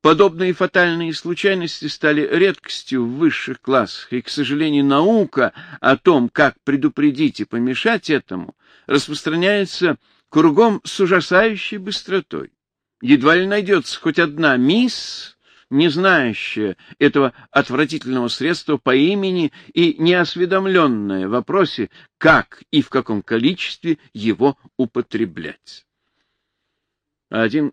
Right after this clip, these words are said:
французский писатель сообщает: «Так как барышни умеют освобождаться от неудобных последствий галантных приключений,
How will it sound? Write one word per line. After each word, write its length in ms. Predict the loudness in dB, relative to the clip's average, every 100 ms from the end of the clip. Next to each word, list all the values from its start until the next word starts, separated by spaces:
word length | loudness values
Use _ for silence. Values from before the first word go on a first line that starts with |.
| _
французский 680 | _ -8 -8 -8 -12 -12 -16
писатель 720 | -14 -14 -6 -6 -4 -10 -14 -18 _ _ _ -14
сообщает: 760 | -8 -8 -8 -4 -2 0 -4 -8 _ _ _ _ _ _ _ _ _ _ _ _ _
«Так 200 | -4 -2
как 180 | -4 -4
барышни 720 | 0 0 -2 -10 -14 -16 -18 _ _ _ _ _ _ _ _ _
умеют 520 | 2 4 4 0 -2 -8 -20 -20 _ _ _ -14
освобождаться 840 | -12 -8 -6 -4 -2 -4 -4 -6
от 140 | -2
неудобных 560 | -2 0 0 0 -4 -8
последствий 680 | -10 -6 -6 -6 -10 -16
галантных 600 | -6 -4 -4 -6 -12 -20 -20
приключений, 760 | -18 -16 -8 -6 -6 -8 -16